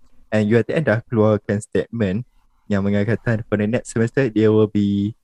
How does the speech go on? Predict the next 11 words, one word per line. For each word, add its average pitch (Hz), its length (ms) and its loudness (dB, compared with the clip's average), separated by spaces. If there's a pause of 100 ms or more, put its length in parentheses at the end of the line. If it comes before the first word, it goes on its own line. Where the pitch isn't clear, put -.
O 104 80 4
D 101 240 -2
L 104 260 0
and 98 140 -6
a 92 80 -8
hybrid. 95 320 -2
So, 98 160 -6
maknanya 110 240 0
macam 113 100 -4
biasa 117 460 2
lah. - 20 -4